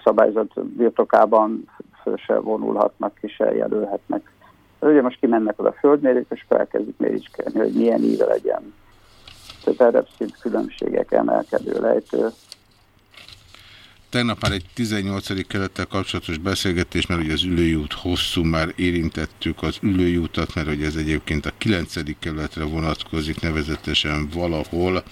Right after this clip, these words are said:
Speaker 2: a Köztelek utca és a Szentlélek utca és a, az Ülői út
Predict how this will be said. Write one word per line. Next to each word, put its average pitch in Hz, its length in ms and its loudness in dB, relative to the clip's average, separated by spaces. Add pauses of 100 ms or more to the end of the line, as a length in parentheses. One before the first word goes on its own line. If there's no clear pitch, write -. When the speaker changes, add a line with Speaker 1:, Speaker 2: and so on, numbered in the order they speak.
(520)
Speaker 2:
a 85 140 -12
Köztelek 90 600 -4
utca 82 520 -4 (120)
és 80 760 0 (180)
a 80 260 -4
Szentlélek 82 760 -4
utca 85 400 -6
és 80 300 -2
a, 82 140 -2 (760)
az - 80 -12
Ülői 87 480 2
út - 420 -4